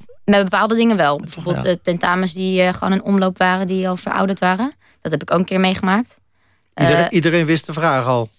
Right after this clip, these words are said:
Speaker 1: Ja, dat, ja, ik heb dat met één tentamen heb ik dat een keer meegemaakt.
Speaker 3: Nou,
Speaker 1: Ja.
Speaker 3: hadden we op de middelbare school ook wel eens, hè?
Speaker 1: Eh. <laughs>
Speaker 3: Toch?
Speaker 2: Maar, maar het ging dus eigenlijk heel makkelijk in die, in die jaren?
Speaker 1: Nou, kijk, dat het heel makkelijk was, dat wil ik niet zeggen. Want ik heb er echt wel keihard voor moeten knokken.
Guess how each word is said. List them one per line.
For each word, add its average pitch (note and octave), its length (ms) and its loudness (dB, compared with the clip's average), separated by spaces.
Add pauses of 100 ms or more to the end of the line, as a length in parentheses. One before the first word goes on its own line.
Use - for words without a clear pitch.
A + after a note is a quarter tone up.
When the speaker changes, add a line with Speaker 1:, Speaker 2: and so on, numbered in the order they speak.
(360)
Speaker 1:
Ja, C#4+ 240 0
dat, A3 220 -6
ja, C#4 240 -2
ik A#3+ 140 -6
heb B3 120 -4
dat A#3 100 0
met A3+ 160 2
één B3+ 180 -4
tentamen A3+ 260 -2
heb G3 100 -2
ik G3 60 -8
dat G3 140 -2
een F#3+ 60 -12
keer F3 120 0
meegemaakt. G3+ 440 -2
Speaker 3:
Nou, D3 180 2
Speaker 1:
Ja. G#3 160 0 (140)
Speaker 3:
hadden B2 220 -4
we C#3+ 60 4
op B2 80 0
de C3 60 -2
middelbare C3 460 2
school C3+ 240 -2
ook C#3 140 -2
wel C3+ 120 -2
eens, G2+ 120 -4
hè? B2 100 -4
Speaker 1:
Eh. E3+ 200 -2 (480)
<laughs> - 400 -6
Speaker 3:
Toch? F#3 140 2
Speaker 2:
Maar, E3+ 160 -4 (720)
maar F3 280 0
het - 120 -12
ging G3+ 160 -2
dus F#3 100 0
eigenlijk F3+ 380 -2 (200)
heel F3+ 200 0
makkelijk F3+ 420 0
in D3+ 80 -2
die, D3 220 -4
in D3 120 -4
die C#3+ 120 -4
jaren? C3+ 440 -6 (220)
Speaker 1:
Nou, D3 340 0
kijk, E3+ 180 -2
dat E3+ 120 -2
het F3 80 -4
heel E3+ 120 0
makkelijk F3 320 -2
was, G3 140 0
dat - 100 -14
wil G3 80 -2
ik G3 80 0
niet G3 140 0
zeggen. - 280 -4
Want C#3+ 140 -8
ik - 80 -18
heb D#3 140 -4
er - 60 -2
echt F3+ 180 -6
wel F3+ 120 -2 (120)
keihard F#3+ 280 -2
voor - 100 -10
moeten F#3 180 -8
knokken. G3+ 480 -2